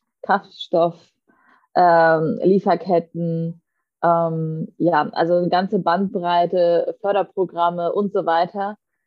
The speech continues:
die insbesondere in meinem Bereich, äh, ich mache Klimaschutz und Verkehr, schwerpunktmäßig tangieren, ähm, die sehr anspruchsvoll sind, aber es macht auch großen Spaß.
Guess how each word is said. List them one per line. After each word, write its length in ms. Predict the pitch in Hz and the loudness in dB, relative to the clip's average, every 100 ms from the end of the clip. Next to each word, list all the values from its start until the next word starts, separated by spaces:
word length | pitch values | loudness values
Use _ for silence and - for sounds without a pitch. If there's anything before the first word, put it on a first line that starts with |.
| _ | _
die 320 | - 170 185 170 | -6 0 2 2
insbesondere 560 | 185 180 170 175 180 | 0 -2 0 0 -2
in 60 | 175 | 0
meinem 260 | 170 190 | 0 2
Bereich, 440 | 185 180 175 175 - | 0 0 0 0 -2
äh, 360 | - 165 160 165 | -2 -2 -2 -6
ich 80 | 175 | -6
mache 180 | 170 | -10
Klimaschutz 540 | - 214 202 196 196 - | -2 0 0 -2 -4 -4
und 140 | 175 | -6
Verkehr, 640 | 175 160 185 180 175 180 - _ _ _ _ _ | -6 -6 -2 0 0 -4 -10 _ _ _ _ _
schwerpunktmäßig 1120 | - - 175 185 175 175 170 170 170 170 165 - | -6 0 0 0 -2 0 0 0 0 -2 -2 -4
tangieren, 640 | 165 160 175 196 202 196 - | -4 -2 0 2 2 -2 0
ähm, 440 | 175 175 175 175 | 2 2 0 -2
die 360 | 170 185 180 175 | -2 2 2 2
sehr 180 | 208 202 | 0 -2
anspruchsvoll 540 | 233 - 233 - 226 | -2 -2 -4 -2 0
sind, 200 | 226 220 | 0 -2
aber 220 | - 180 180 | 0 0 -2
es 100 | - | -6
macht 160 | 185 | -8
auch 140 | 170 - | -8 -4
großen 240 | 165 165 170 | -4 -4 -6
Spaß. 320 | - 101 | -4 -4